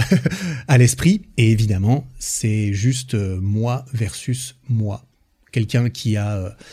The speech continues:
qui, qui n'a pas la même situation de départ que moi, euh, ne s-, ne doit pas se, se comparer à la même échelle que moi ou que qui que ce soit d'autre. Ça, euh, ça me semble assez clair, mais je vais quand même le, je le rappelle quand même, évidemment. Mais, euh, ouais,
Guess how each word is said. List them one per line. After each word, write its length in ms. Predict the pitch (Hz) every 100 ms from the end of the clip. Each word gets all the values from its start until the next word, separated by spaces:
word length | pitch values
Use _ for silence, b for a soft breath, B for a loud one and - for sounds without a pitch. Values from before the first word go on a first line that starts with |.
| B B -
qui, 200 | - 110
qui 160 | -
n'a 100 | 107
pas 120 | 113
la 100 | 123
même 100 | 120
situation 440 | 117 - 123 113 127
de 100 | 107
départ 340 | 107 107 104
que 80 | -
moi, 320 | 101 110 131 131 B B B -
euh, 760 | 101 95 95 92 92 92 95 104
ne 140 | 101
s-, 220 | 95 -
ne 160 | 120 104
doit 200 | 104 104
pas 160 | 120 120
se, 240 | - 101
se 480 | 92 - 95 92 101 120
comparer 460 | - 123 123 117 131
à 40 |
la 80 | 113
même 160 | 110 110
échelle 400 | 107 127 131 123 B B B _
que 100 | 123
moi 260 | 110 110 127
ou 40 |
que 140 | 127 107 _ _
qui 140 | - 135
que 60 |
ce 120 | - 127
soit 180 | -
d'autre. 340 | 107 101 - - _ _ _ _
Ça, 360 | - - 107 110 B B B B
euh, 220 | 113 98 92
ça 120 | -
me 120 | 95
semble 200 | 90 104
assez 220 | 98 -
clair, 260 | - 127 127
mais 120 | 107
je 80 | 98
vais 80 | 98
quand 100 | 104
même 140 | 101
le, 140 | 98 104
je 140 | 117
le 80 | 104
rappelle 320 | 95 104 104
quand 100 | -
même, 160 | 113 117
évidemment. 380 | 101 104 123 143 B B B B
Mais, 260 | 117 135 156
euh, 360 | 123 117 113
ouais, 300 | 110 139 143